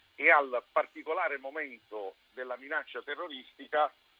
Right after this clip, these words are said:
ha avuto l'attenzione dell'accensione del riflettore dei mass media. Ma questo è un problema che noi ci ripor-, ci portiamo dietro da sempre. Solo nel duemilasedici seimila poliziotti hanno fatto ricorso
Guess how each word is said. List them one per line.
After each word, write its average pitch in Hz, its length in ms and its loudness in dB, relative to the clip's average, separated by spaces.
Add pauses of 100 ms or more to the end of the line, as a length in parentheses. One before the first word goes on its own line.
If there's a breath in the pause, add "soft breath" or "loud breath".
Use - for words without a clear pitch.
(160)
ha 165 140 6
avuto 165 400 -2
l'attenzione 175 1000 -6
dell'accensione 147 760 -8
del 139 120 -10
riflettore 131 500 -4
dei 127 140 -2
mass 117 200 -4
media. 101 460 -2 (440)
Ma 175 240 2
questo 220 260 2
è - 20 6
un 160 100 0
problema 160 360 0
che 135 120 -4
noi 190 140 -4
ci 165 140 0
ripor-, 139 300 -8 (120)
ci - 140 0
portiamo 156 360 -4
dietro 151 260 -6
da 120 140 -6
sempre. 117 460 -6 (560)
Solo 254 300 6
nel 190 180 -10
duemilasedici 165 840 -6
seimila 185 500 -2
poliziotti 135 580 -4
hanno 120 140 -6
fatto 127 440 -2
ricorso 110 840 -4